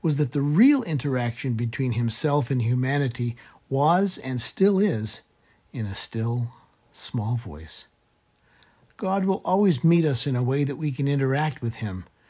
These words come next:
relate, to listen, learn, trust, and depend on him. God created us to be in relationship with him.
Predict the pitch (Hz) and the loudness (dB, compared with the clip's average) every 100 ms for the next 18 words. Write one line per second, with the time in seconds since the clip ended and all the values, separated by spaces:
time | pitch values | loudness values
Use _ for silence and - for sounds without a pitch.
0 | _ _ _ 120 123 131 147 - - _ | _ _ _ -2 0 0 -2 -4 -20 _
1 | _ _ _ _ _ - 120 143 131 170 | _ _ _ _ _ -6 0 2 2 2
2 | 160 156 _ _ _ _ _ 131 135 151 | 0 -2 _ _ _ _ _ -4 2 6
3 | 151 160 156 - _ _ - _ _ _ | 6 4 0 -6 _ _ -20 _ _ _
4 | - 147 135 - - - _ _ _ _ | -4 -2 -2 -4 -10 -20 _ _ _ _
5 | _ - - 208 208 - - 208 127 92 | _ -20 -2 2 2 0 0 0 0 -2
6 | 92 85 - _ _ _ _ _ _ _ | -8 -10 -12 _ _ _ _ _ _ _
7 | _ _ _ _ - 139 160 131 156 156 | _ _ _ _ -2 2 2 0 -2 2
8 | 156 151 151 135 - 135 139 127 113 131 | 2 2 2 2 0 0 0 0 0 -2
9 | 147 147 123 113 104 123 120 107 95 | -2 -2 -4 -6 -4 -4 -4 -6 -10